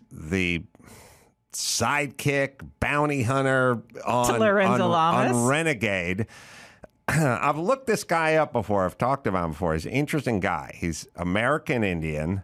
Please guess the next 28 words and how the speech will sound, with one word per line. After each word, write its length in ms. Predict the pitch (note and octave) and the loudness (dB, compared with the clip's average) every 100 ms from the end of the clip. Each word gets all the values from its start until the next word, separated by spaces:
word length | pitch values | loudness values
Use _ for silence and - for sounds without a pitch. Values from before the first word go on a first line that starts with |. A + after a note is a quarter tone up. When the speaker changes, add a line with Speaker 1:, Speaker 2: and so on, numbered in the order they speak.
| - | -6
Speaker 2:
Mm-hmm. 400 | D3+ C3+ C3 C#3 A3 _ - | -4 -2 -2 -6 -10 _ -14
Speaker 1:
He's 580 | G2+ A2 A2 A2 G#2 - - - _ - _ _ _ _ _ _ _ _ | -4 0 2 2 0 -4 -18 -20 _ -20 _ _ _ _ _ _ _ _
played, 480 | - C#3 D3+ F3+ D#3 | -6 -2 0 0 -2
he's 180 | A2+ G#2 | -4 -4
been, 180 | A#2+ B2 | -2 -2
like, 180 | G#2+ G#2 | -2 -4
a 60 | |
stunt 520 | - - - D#3 E3 | -4 -6 -2 -2 -2
coordinator 720 | - D#3 D3+ D3 C#3+ C3 B2+ - | -4 0 2 2 2 2 0 -2
and 380 | B2 C#3 E3 D#3 | -4 0 0 0
an 140 | B2 | 0
actor 840 | A#2 G2+ G2 - G2+ F2+ F2+ F#2+ - - | 0 0 -2 -2 0 2 2 0 -4 -6
and 440 | G#2 G2+ G2+ G2+ | -4 -2 -2 -2
was, 560 | - G2+ G2 G2 F#2+ - _ - - - - - | -4 -2 0 0 -2 -6 _ -20 -20 -20 -10 -4
I 120 | A3+ | 0
don't 140 | C4 | 2
know 100 | C4 | 2
what 80 | A3 | 2
his 140 | C#3+ A2 | 0 2
role, 280 | B2 A2 | 2 2
Dawson 460 | F2+ A2+ C3 C3+ A#2 | 2 0 0 -2 -4
can 180 | B2 G#2+ | -2 0
look 200 | A#2 C#3 | 0 0
it 100 | A#2 | -2
up, 160 | B2 | -2
but 160 | A2 G#2 | -2 -2
he 120 | B2+ | 0
was 320 | D3 B2 G#2 | 0 0 -2